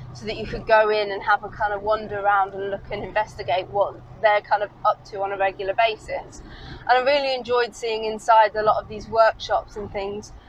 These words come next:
uh, and getting a kind of a good nosy into some of the really interesting and exciting things that happen at Bicester on a daily basis. Um, and some of those,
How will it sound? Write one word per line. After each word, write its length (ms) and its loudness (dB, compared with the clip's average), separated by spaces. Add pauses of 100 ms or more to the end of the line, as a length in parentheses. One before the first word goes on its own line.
(200)
uh, 180 8
and 100 -6
getting 220 0
a 380 -8
kind 140 2
of 200 4
a 60 0
good 240 -4
nosy 540 0
into 340 -8
some 220 -12
of 60 -8
the 80 -10
really 460 -2
interesting 520 -6
and 80 -8
exciting 540 -2
things 240 -12
that 120 -2
happen 340 -2
at 120 -10
Bicester 320 -12
on 140 -4
a 80 -10
daily 320 -2
basis. 720 -6 (560)
Um, 320 8 (720)
and 120 2
some 220 4
of 160 -4
those, 540 2